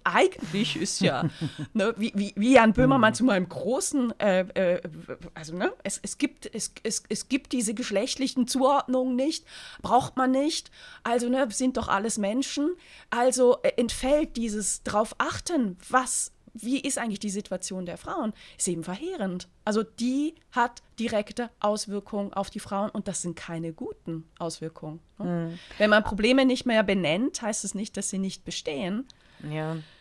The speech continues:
Speaker 2: Also es ist eben
Speaker 1: Ah,
Speaker 2: das,
Speaker 1: sondern in
Speaker 2: dieses
Speaker 1: diesem Fall verschlimmert werden kann.
Speaker 2: Ja.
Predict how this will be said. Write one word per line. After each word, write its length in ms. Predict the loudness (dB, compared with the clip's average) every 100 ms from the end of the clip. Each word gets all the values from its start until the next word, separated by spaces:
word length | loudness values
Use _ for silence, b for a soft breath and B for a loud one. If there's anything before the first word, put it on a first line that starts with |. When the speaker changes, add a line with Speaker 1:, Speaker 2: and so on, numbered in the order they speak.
| _
Speaker 2:
Also 180 | -2 0
es 60 | 2
ist 60 | 4
eben 160 | 4
Speaker 1:
Ah, 40 | 6
Speaker 2:
das, 240 | 4 0
Speaker 1:
sondern 280 | 0 2 2
in 100 | 2
Speaker 2:
dieses 200 | 2 0
Speaker 1:
diesem 180 | -2 -6
Fall 220 | -4 -6
verschlimmert 500 | -6 -8 -6 -6 -6
werden 280 | -6 -4 -2
kann. 80 | 2
Speaker 2:
Ja. 340 | 4 2 -2